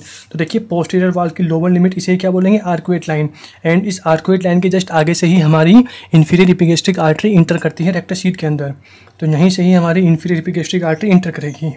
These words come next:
ओके, तो ये हो गया। तो of course ये वाली कौन सी होगी? This is superior epigastric artery, this is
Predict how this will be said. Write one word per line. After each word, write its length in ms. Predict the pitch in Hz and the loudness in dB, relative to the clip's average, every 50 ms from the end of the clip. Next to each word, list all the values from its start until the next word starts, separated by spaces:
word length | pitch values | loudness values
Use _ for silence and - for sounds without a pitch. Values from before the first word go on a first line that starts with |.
| - 160 | -8 -12
ओके, 200 | 156 - 247 226 | -6 -4 -6 -6
तो 420 | 220 - - - - - - 160 | -6 -12 -20 -20 -20 -10 -6 -4
ये 100 | 156 156 | -2 -2
हो 120 | 147 147 | -4 -4
गया। 260 | 131 147 139 135 131 - - - - - - - _ _ _ - | -4 -6 -8 -8 -8 -12 -14 -20 -20 -20 -20 -20 _ _ _ -14
तो 160 | 143 139 151 | -10 -10 -10
of 180 | 147 - - | -12 -6 -4
course 240 | 185 196 190 - - - - | -4 -4 -4 -6 -12 -10 -8
ये 120 | 151 151 165 | -6 -6 -4
वाली 200 | 170 170 180 185 | -4 -4 -4 -2
कौन 200 | - 175 175 175 | -2 -2 -2 -2
सी 100 | - 185 | 0 0
होगी? 260 | 180 175 180 208 202 | 0 0 0 -2 -4
This 220 | 170 165 - - | -4 -6 -4 -4
is 60 | 220 | -6
superior 460 | 214 - 185 185 - 185 180 202 180 180 185 | -4 -4 -8 -8 -6 -4 -4 -2 -4 -4 -6
epigastric 480 | 190 160 175 170 - - 208 185 180 | -4 -6 -6 -8 -8 -8 -8 -6 -4
artery, 360 | 185 170 165 160 - 151 139 123 - _ _ _ - _ _ _ _ _ _ _ _ _ _ _ _ _ _ _ _ _ 151 | -4 -4 -4 -4 -6 -10 -10 -10 -12 _ _ _ -20 _ _ _ _ _ _ _ _ _ _ _ _ _ _ _ _ _ -12
this 140 | 156 147 - | -12 -6 -6
is 80 | 185 | -6